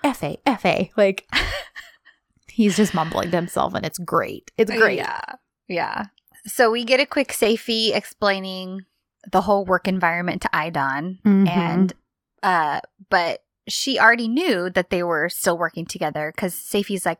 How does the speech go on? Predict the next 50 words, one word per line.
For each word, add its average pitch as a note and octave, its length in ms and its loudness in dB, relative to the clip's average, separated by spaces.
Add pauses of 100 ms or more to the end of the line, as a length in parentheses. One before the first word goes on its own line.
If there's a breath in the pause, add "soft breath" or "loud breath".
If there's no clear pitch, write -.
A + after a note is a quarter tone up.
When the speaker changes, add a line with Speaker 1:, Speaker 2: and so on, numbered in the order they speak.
Speaker 2:
"Yeah, A#3 380 4
she's G#3 340 -8
working G#3+ 260 -4
here, F3+ 300 -6
but F3 160 -2
she's - 180 -6
working E3 260 -10
for - 200 -8
Efe. G3 480 0
She's G#3 140 2
not F3+ 180 4
working F#3 280 -2
for G3 100 -2
Speaker 1:
Mm-hmm. G3 280 0
Speaker 2:
Serkan F3 60 -6
Bey E3 160 -4
anymore." D#3+ 480 -4 (340 loud breath)
But - 120 -2
Aidan's F#3 280 2
like, D#3+ 200 -6
"I A#3+ 160 2
know A3+ 200 2
that. G3+ 380 6
I F#3 80 -8
know F3 220 -4
that." E3+ 360 2
But D#3 220 0 (400 loud breath)
she - 340 -2
starts F#3 360 0
to - 140 -2
ask E3 280 0
about F#3+ 280 4
Efe F#3+ 680 2 (580 loud breath)
because F#3 720 0
she G3+ 720 0
has G3 200 -4
heard G4+ 220 4
about B3+ 280 4
him, A3 200 -2
but G3+ 140 -2
she A3 120 -2
doesn't G3 220 4
know E3+ 120 -2
what D#3+ 100 -2
he F#3+ 80 2
Speaker 1:
Mm-hmm. F#3 80 4
Speaker 2:
looks F#3+ 300 2
like. A#3 460 4
And F#3 220 -2
so A#3 80 -6